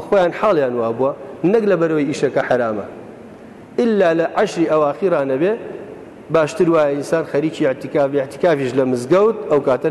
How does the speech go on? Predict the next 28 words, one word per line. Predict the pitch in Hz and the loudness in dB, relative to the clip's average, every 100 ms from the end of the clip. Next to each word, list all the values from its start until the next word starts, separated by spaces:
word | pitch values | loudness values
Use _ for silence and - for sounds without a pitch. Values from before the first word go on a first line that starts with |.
| 208 | 0
نابێ. | 143 113 - - 170 | -2 -4 -8 -4 0
یەک | 180 | 2
لە | 160 | 2
هەڵوەشێنەرەوەکانی | 165 160 - 160 160 156 156 190 185 | 2 -2 -2 0 0 0 0 -2 -2
ئەعتیکاف | 165 165 185 170 | -4 0 2 2
وەیە | 175 175 | 0 -2
بچیتە | 175 120 | -4 -4
لای | 110 98 | -4 -4
خێزان. | 98 107 107 117 - - - - - - - | -8 -8 -8 -10 -18 -20 -20 -20 -20 -20 -18
چکە | - 147 | -2 2
بێ | 180 | 2
لە | 190 | 2
مزگەوت | 185 190 151 | 2 2 0
بمێنیتەوە، | 123 110 107 98 127 | 0 -2 -2 -2 -2
ئەو | 131 | 0
کاتە | 147 170 160 - - - | 0 0 -4 -8 -16 -12
فریای | - 156 156 | -2 0 2
ئەوە | 147 110 | 2 0
ناکەوێت. | 95 90 85 - - - - - - - - - - - - - - - - - - - - - - - - - - | -6 -8 -10 -14 -16 -20 -20 -20 -20 -20 -20 -20 -20 -20 -20 -20 -20 -20 -20 -20 -20 -20 -20 -20 -20 -20 -20 -12 0
یەکێکی | 202 208 202 - | 0 0 -2 0
کە | 208 | 2
لەو | 202 190 | 2 0
مخالەفانە | 180 175 175 170 160 160 175 175 - - - 160 | 2 2 2 2 2 2 0 -4 -10 -14 -4 0
مناڵی | 170 185 156 143 | 4 4 2 -2
بچووک | 143 180 151 - | -2 -2 -2 -2
ئەوانەی | 139 143 156 156 143 | 2 2 2 0 -2
تەمیزیان | 156 170 185 156 139 | 0 0 2 2 2
پیا | 139 131 | 0 -2